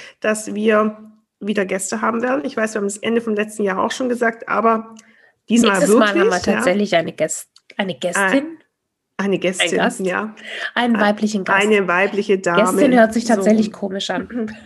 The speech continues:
Speaker 1: Genau. Und wir können eigentlich schon auch ein bisschen erzählen, worüber ein-, wir eigentlich sprechen wollen, dass ihr
Speaker 2: Mhm.
Speaker 1: euch schon mal drauf vorbereiten könnt, weil ich glaub, dass das Thema, ähm, für viele interessant sein wird.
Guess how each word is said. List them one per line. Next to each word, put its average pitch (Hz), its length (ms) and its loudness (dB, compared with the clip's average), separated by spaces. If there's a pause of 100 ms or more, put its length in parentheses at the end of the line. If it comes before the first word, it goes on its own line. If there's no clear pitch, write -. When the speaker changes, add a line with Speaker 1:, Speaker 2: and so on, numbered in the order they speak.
(560)
Speaker 1:
Genau. 208 340 -2 (440)
Und 247 260 6
wir 247 80 0
können 269 160 0
eigentlich 269 220 0
schon 240 100 -4
auch 233 120 -2
ein 254 60 0
bisschen 254 180 -4
erzählen, 240 380 2
worüber 220 300 0
ein-, 202 300 -4
wir 214 100 -4
eigentlich 202 220 -4
sprechen 254 340 -6
wollen, 254 380 -2
dass 220 260 -8
ihr 208 200 -2
Speaker 2:
Mhm. 202 120 -8
Speaker 1:
euch 196 140 -4
schon 202 100 -8
mal 190 60 -4
drauf 190 160 -10
vorbereiten 214 420 -6
könnt, 208 180 -8
weil 190 100 -8
ich 196 80 -16
glaub, 196 180 -10
dass 208 180 -10
das - 160 -18
Thema, 220 540 -6 (440)
ähm, 202 720 -4
für 196 960 -6 (260)
viele 233 400 0
interessant 208 520 -6
sein 233 260 -8
wird. 269 300 -8